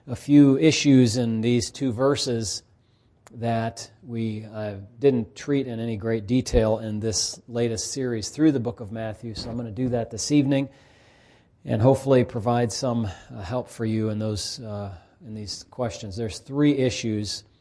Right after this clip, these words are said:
in sixteen, chapter sixteen, verses eighteen and nineteen. Let me read them. It says this, and,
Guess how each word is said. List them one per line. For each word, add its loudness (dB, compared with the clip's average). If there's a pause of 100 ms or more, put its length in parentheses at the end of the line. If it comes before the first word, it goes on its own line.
(460)
in -8
sixteen, -4 (160)
chapter -6
sixteen, -8
verses -2
eighteen -4
and -6
nineteen. -10
Let 0
me 2
read 4
them. -4 (1700)
It -12
says -2
this, 6
and, -2